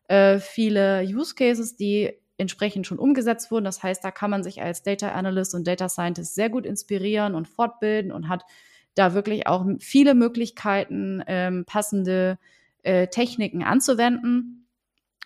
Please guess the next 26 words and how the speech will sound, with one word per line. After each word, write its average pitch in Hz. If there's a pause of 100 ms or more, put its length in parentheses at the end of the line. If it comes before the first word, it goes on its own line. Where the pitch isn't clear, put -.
(100)
Oder 202
man 190
kann 208
eben 208
auch -
viel 226
auf -
Regeln 247 (380)
ableiten. 220
Das, 190 (240)
das 208
ist -
am 226
Ende 262
oftmals 226
ein 185
Produkt, -
was 185
auch 196
von -
Endverbrauchern 190
noch 180
ganz 175
gut 226
verstanden 175
wird. 147